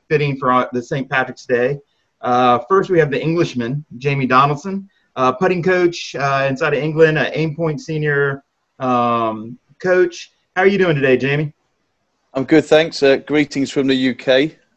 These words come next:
Speaker 2: uh, and obviously we're all experiencing similar sort of, uh, times right now, so interested to see the, the way this all pans out for us.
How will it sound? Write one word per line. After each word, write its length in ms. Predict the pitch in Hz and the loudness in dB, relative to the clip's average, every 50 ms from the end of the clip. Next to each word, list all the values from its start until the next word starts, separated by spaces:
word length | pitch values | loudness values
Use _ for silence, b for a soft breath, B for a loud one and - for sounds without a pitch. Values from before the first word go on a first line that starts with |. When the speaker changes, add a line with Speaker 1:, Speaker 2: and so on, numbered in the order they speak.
| _ - | _ -4
Speaker 2:
uh, 280 | 110 107 107 110 110 - | -2 0 2 2 0 0
and 500 | 107 113 113 110 110 110 107 104 - B B B B B B B B B B B B - | -2 -2 -2 -2 -2 -4 -8 -10 -14 B B B B B B B B B B B B -8
obviously 320 | - 110 107 - - 113 107 | -8 -6 -6 -4 -4 -4 -2
we're 200 | 101 107 107 110 | 0 2 4 4
all 220 | 107 104 104 - _ - | 2 2 0 -6 _ -14
experiencing 640 | 92 - - - - 120 117 104 95 117 117 110 98 | -14 -14 -6 0 2 2 2 2 0 -4 -6 -6 -4
similar 380 | - - 139 120 120 117 110 | 0 2 2 4 4 4 2
sort 240 | 104 - - 120 110 | 0 0 0 2 4
of, 380 | 110 110 104 - - - - _ _ - | 4 2 2 0 -6 -20 -20 _ _ -2
uh, 360 | 101 98 101 101 101 101 - - _ _ _ _ _ - | 0 2 4 4 4 2 0 -2 _ _ _ _ _ -4
times 420 | - 131 123 120 117 110 104 104 | 0 2 2 2 2 0 -2 0
right 240 | 110 107 104 - - | 2 4 4 2 2
now, 260 | 104 104 104 107 110 | -2 -4 -4 -4 -4
so 380 | 110 - - - 107 104 101 101 - _ _ B B B B B B B B B B B B B B _ - | -6 -4 0 2 2 4 2 0 -4 _ _ B B B B B B B B B B B B B B _ -6
interested 460 | 117 113 107 - 123 107 - - 104 | -6 -6 -2 -2 -4 -4 -2 -6 -10
to 80 | 95 - | -10 -8
see 260 | - - 117 110 107 | -4 -2 0 0 0
the, 320 | 98 107 107 104 101 - - _ _ _ _ _ _ _ - | 0 0 0 -2 -2 -6 -12 _ _ _ _ _ _ _ -2
the 40 | 113 | 2
way 140 | 110 117 113 | 4 4 4
this 240 | 107 113 107 - - | 4 2 0 -2 -2
all 120 | 117 104 | -4 -4
pans 480 | - - - 123 113 110 110 110 104 110 | -6 -4 -4 -2 -2 -2 -4 -2 2 2
out 200 | 113 113 101 - | 2 2 0 -2
for 140 | - 98 | -4 -6
us. 260 | 95 92 - - - | -6 -6 -8 -14 -20